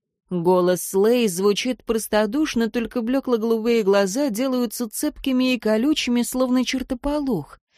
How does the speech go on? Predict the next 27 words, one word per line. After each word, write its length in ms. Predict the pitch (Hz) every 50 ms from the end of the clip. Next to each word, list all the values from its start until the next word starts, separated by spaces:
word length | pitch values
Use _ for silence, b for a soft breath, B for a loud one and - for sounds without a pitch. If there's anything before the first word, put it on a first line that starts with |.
| b b
Мариэль 460 | - 190 190 185 185 185 190 190 196 190
не 120 | 196 196
смущается 920 | - - 202 214 220 - - - 277 285 269 254 214 - - - 214 196 - b b b b
или 200 | - 269 269 277
совершенно 720 | 254 - 269 247 262 262 - - 294 302 285 269 254 254 247
прячет 520 | - - 247 247 247 233 220 - 202 196
смущение 840 | - - 190 185 185 185 - - - 254 262 247 226 226 220 208 202
за 160 | 175 208 208
отстраненным 720 | 202 202 - - 208 208 208 214 220 214 202 196 196 196 196
взглядом 580 | 180 170 180 196 233 262 269 220 214 220 220 214 - _
и 160 | - 247 240
чашкой 500 | - - 269 269 262 254 - - 262 262
у 120 | 277 277 254
губ, 280 | 240 254 240 180 - b b b b
скрывающей 760 | - - - 196 196 185 185 180 170 165 165 - - 190 185
даже 240 | 165 175 170 156 175
морщинки. 680 | 175 196 226 - - - 208 175 147 143 - - 147 - _ _ _ _ _ _ _ _ _ _ _ _ -
Я 200 | 214 214 214 202
знаю, 300 | 185 202 214 214 208 202
что 160 | - - -
до 120 | 190 180 175
восстания 640 | 185 190 190 - - 226 226 214 190 175 175 175 - -
у 80 | -
меня 280 | 214 202 202 202 196 180
была 220 | 180 190 190 196
другая 420 | 180 196 190 175 185 190 185 196 214
жизнь, 340 | 214 202 165 151 - 156